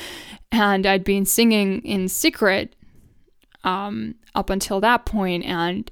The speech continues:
it, it has been a huge journey of unraveling these,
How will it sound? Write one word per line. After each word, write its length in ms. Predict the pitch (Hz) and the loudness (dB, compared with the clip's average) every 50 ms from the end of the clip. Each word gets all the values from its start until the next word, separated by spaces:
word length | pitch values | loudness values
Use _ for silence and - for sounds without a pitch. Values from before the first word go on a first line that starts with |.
| - | -6
it, 180 | - 208 - - - | -4 -4 -4 -2 -2
it 100 | 220 208 | -2 -2
has 340 | 196 185 196 190 202 202 190 | -2 0 0 2 2 2 0
been 260 | - 202 190 190 - | 0 0 0 0 0
a 80 | - | -2
huge 600 | 196 - - - - 208 196 190 196 180 - - | -4 -6 -6 -4 -2 -2 0 0 -2 -2 -4 -6
journey 560 | - 190 - 196 180 175 175 175 175 170 165 - | -4 0 2 2 4 4 2 2 0 -2 -2 -2
of 520 | - 170 175 175 175 180 - - - - - - _ _ - | -2 -2 -2 -2 -4 -6 -8 -14 -16 -18 -20 -20 _ _ -2
unraveling 840 | 196 185 180 180 190 185 180 180 175 180 196 190 190 180 180 175 | 0 0 2 2 4 4 4 2 2 0 -2 -2 -4 -4 -4 -4
these, 440 | 170 165 160 - - 196 - - - | -4 -4 -4 -4 -6 -6 -6 -8 -10